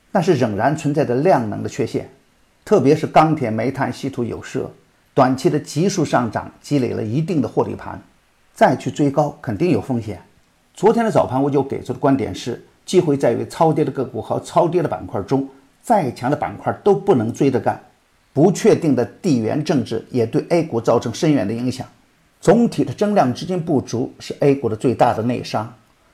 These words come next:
存量资金的博弈震荡就是正常的现象。今天的早盘，创业板快速上冲后急速的砸盘，有色、钢铁、煤炭迅速的疲软，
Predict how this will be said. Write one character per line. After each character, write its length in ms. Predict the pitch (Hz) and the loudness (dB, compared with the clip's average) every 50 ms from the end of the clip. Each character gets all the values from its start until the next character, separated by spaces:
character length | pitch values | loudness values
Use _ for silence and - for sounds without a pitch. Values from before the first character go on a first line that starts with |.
| _ _ _ _ - | _ _ _ _ -12
存 240 | - - 143 151 175 | -4 0 0 2 4
量 200 | 165 147 139 127 | 4 4 4 2
资 160 | 131 156 139 | 0 -2 -2
金 140 | 139 151 143 | 0 2 2
的 80 | 139 | 0
博 260 | - - 123 123 139 | 0 2 4 4 4
弈 220 | 151 139 131 117 107 - - _ _ _ _ _ _ _ _ - | 6 4 2 0 -2 -6 -14 _ _ _ _ _ _ _ _ 2
震 200 | - 180 147 135 | 2 2 4 6
荡 220 | 196 170 143 135 | 4 4 4 4
就 140 | - 151 123 | 0 0 -2
是 100 | 113 120 | -2 -2
正 220 | - 226 175 123 | 0 0 2 0
常 180 | 101 - 110 104 | 0 -2 -6 -8
的 60 | 101 | -8
现 200 | - - - 101 | -8 -8 -10 -10
象。 160 | - - 92 - _ _ _ _ _ _ _ _ - | -10 -14 -16 -16 _ _ _ _ _ _ _ _ -6
今 160 | - 214 202 | -4 -2 0
天 140 | 170 202 202 | 0 0 0
的 80 | 190 | 0
早 180 | 165 - - - | -2 -4 -6 -6
盘， 360 | - 107 113 113 120 - - - _ _ _ _ | -6 -4 -4 -4 -4 -6 -10 -18 _ _ _ _
创 200 | - - 226 208 | -4 0 2 2
业 60 | 165 127 | 2 2
板 180 | 110 113 117 | 0 -2 -2
快 320 | - - - 214 196 147 - | -4 0 2 4 4 4 2
速 140 | - 147 | 0 -6
上 340 | 143 - - 190 156 120 107 | -6 0 0 0 0 0 -2
冲 200 | - - 196 190 | -4 -4 -4 -4
后 260 | - - 151 - - - - | -2 -2 -2 -4 -4 -8 -10
急 180 | - - 147 180 | -4 -2 0 0
速 160 | 175 185 135 | 0 0 -2
的 80 | 107 | -2
砸 220 | 101 - 90 98 104 | -2 -2 0 -2 -2
盘， 180 | - - 90 90 - _ _ _ _ _ _ _ _ | -2 -6 -14 -14 -16 _ _ _ _ _ _ _ _
有 240 | - 143 147 147 151 | 0 2 2 2 2
色、 200 | 151 - 196 156 | 2 2 2 2
钢 240 | - - 160 170 156 | 4 2 0 0 2
铁、 120 | 135 135 | 0 0
煤 200 | 123 131 139 151 | 0 0 0 -2
炭 200 | 156 131 139 139 | -2 -2 -4 -4
迅 240 | 135 - - 180 131 | -4 -4 -4 -4 -4
速 120 | 117 - 113 | -4 -6 -8
的 60 | 113 | -8
疲 160 | - - 160 | -4 -4 -2
软， 200 | 151 139 101 | -2 -2 -2